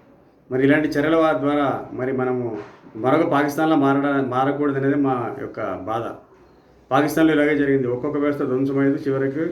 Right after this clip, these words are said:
సుప్రీంకోర్టు ధ్వంసమైపోయి చివరికి పాకిస్తాన్ పరిస్థితి మనం చూస్తున్నాం ఈరోజు. ఒక ఆఫ్రికా దేశంలో మారిపోయింది పాకిస్తాన్ దేశం. అక్కడ ప్రజాస్వామ్యం అపహాస్యం అయిపోయింది, ఎవరు ఇష్టం వచ్చినట్లు వాళ్ళు చేసుకుంటున్నారు,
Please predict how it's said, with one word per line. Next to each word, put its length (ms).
సుప్రీంకోర్టు 460
ధ్వంసమైపోయి 540
చివరికి 320
పాకిస్తాన్ 380
పరిస్థితి 260
మనం 120
చూస్తున్నాం 300
ఈరోజు. 200
ఒక 60
ఆఫ్రికా 360
దేశంలో 340
మారిపోయింది 380
పాకిస్తాన్ 340
దేశం. 260
అక్కడ 200
ప్రజాస్వామ్యం 500
అపహాస్యం 420
అయిపోయింది, 460
ఎవరు 240
ఇష్టం 220
వచ్చినట్లు 260
వాళ్ళు 140
చేసుకుంటున్నారు, 480